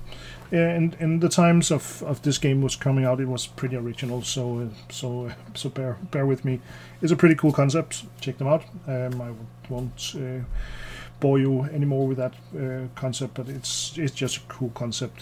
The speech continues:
The Barbara is like a thief or assassin that, that can shave people and, of course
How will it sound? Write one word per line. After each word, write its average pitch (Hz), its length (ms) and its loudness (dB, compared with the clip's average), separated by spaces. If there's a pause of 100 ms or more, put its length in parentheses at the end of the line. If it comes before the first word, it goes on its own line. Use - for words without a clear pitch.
(160)
The 143 60 2
Barbara 135 480 4
is 120 100 -2
like 123 160 2
a 123 80 -6
thief 147 540 4
or 127 80 -2
assassin 139 540 4
that, 131 160 -4 (100)
that 143 140 -6
can 120 240 -4 (320)
shave - 480 4
people 135 420 4
and, 120 220 -2 (360)
of - 120 -14
course - 480 -2